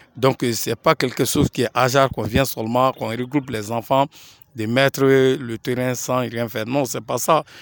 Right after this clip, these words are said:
Le sport, c'est comme, euh, on doit préparer ça. C'est quelque chose qu'on doit préparer, c'est comme, c'est la mathématique. On doit préparer avant d'aller au terrain. À l'arrivée au terrain seulement, tu regroupes les différents âges, que ce soit minime, cadet, junior.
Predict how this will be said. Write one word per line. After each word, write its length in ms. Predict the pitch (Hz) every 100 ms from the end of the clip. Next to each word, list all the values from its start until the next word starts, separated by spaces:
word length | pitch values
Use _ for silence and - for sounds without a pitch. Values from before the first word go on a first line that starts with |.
| - -
Le 140 | 120
sport, 580 | - - 156 180 202 190
c'est 240 | - 113
comme, 380 | - 143 143 139
euh, 380 | 123 110 107 107 - -
on 80 | 135
doit 140 | 131 143
préparer 420 | 127 - 123 123
ça. 280 | - 107 98 _ _ _ _ -
C'est 200 | - 113
quelque 260 | 127 117 131
chose 280 | - 202
qu'on 140 | - 131
doit 140 | 135
préparer, 480 | - 120 - 143 147
c'est 200 | - 110
comme, 220 | - 147
c'est 180 | - 107
la 120 | 104
mathématique. 640 | 107 120 151 147 - 185 - _ - -
On 80 | 110
doit 160 | 123 139
préparer 420 | 135 - 131 135
avant 260 | 127 127
d'aller 240 | 123 120 135
au 120 | 131
terrain. 320 | 113 110 101 92
À 60 | -
l'arrivée 340 | 113 156 170
au 120 | 180 147
terrain 280 | 147 151
seulement, 380 | 143 - 127 151 143 _
tu 220 | - 123
regroupes 300 | 147 160 165
les 120 | 135
différents 420 | 117 127 135 127 117
âges, 240 | 110 98 - - -
que 80 | -
ce 160 | 151 135
soit 180 | - 135
minime, 380 | 135 151 156
cadet, 380 | 143 135 135 143
junior. 520 | 120 123 135 143 160